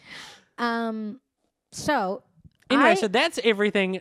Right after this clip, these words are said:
Speaker 2: T V related.
Speaker 1: Yes. So I
Speaker 2: Oh, and
Speaker 1: have
Speaker 2: Shadow and Bone.
Speaker 1: talked about, I, I wanna talk to you about a couple things that's happening in the Philippines. Uh, but I've talked a lot about, I, my list was so long. Do you wanna talk about your music stuff?
Speaker 2: Now,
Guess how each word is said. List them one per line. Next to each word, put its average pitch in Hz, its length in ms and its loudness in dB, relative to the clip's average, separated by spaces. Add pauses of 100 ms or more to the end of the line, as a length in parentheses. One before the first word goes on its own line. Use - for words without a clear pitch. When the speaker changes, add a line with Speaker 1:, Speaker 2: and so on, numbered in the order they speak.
Speaker 2:
T 185 220 -2
V 151 180 -2
related. 120 540 -4
Speaker 1:
Yes. 202 240 -4
So 247 360 2
I 302 520 0
Speaker 2:
Oh, 196 60 6
and 202 100 6
Speaker 1:
have 262 160 4
Speaker 2:
Shadow 170 240 2
and 151 120 -2
Bone. 120 260 -8 (340)
Speaker 1:
talked 240 360 0
about, 190 520 0 (180)
I, 220 300 0
I 233 100 0
wanna 277 320 2
talk 262 220 -2
to 262 80 0
you 247 60 2
about 220 200 0
a 196 60 -8
couple 233 240 -2
things 208 360 -4 (280)
that's 202 140 -4
happening 226 240 2
in 208 80 0
the 190 60 -2
Philippines. 208 680 -4 (400)
Uh, 214 300 0
but 214 120 -2
I've 254 220 -2
talked 254 240 -2
a 254 40 2
lot 240 260 0
about, 208 320 -2 (160)
I, 226 180 2
my 214 320 0
list 208 320 -4
was 208 160 0
so 208 140 2
long. 202 420 0 (100)
Do 196 80 -4
you 220 200 0
wanna 285 160 -2
talk 294 120 -6
about 254 220 -4
your 262 380 -2 (540)
music 247 320 0
stuff? 294 220 -4 (580)
Speaker 2:
Now, - 240 10